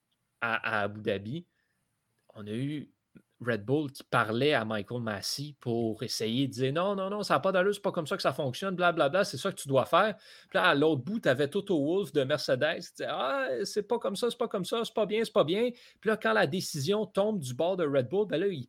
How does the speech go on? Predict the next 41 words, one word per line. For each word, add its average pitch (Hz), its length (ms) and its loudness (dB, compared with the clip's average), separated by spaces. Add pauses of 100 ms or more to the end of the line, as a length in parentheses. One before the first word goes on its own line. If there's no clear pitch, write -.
pète 240 220 -4
sa 156 200 0
coche, 214 360 -4
puis 147 120 -6
il - 20 -2
est 160 40 -2
là : « 185 120 2
Non, 302 400 0
non, 285 320 0
non, 277 260 0
c'est - 100 -6
pas 240 120 2
ça - 120 -6
que 233 80 -8
tu - 140 -12
devais 208 260 2
faire, 214 360 0
c'est - 80 -16
pas 208 100 0
ça 220 140 -6
que - 60 -12
tu - 120 -10
devais 190 220 2
faire, 208 200 0
c'est - 100 -6
pas 208 100 -4
comme 185 160 -4
ça 214 100 -2
que - 60 -6
ça 180 120 2
marche. » 202 280 0 (560)
Fait 147 220 -4
qu'il - 120 -20
y 131 60 0
avait 147 180 2
juste 190 240 -6
l'air 143 200 2
de 110 120 0
deux 127 320 -2
espèces 135 400 -2
de 104 180 -4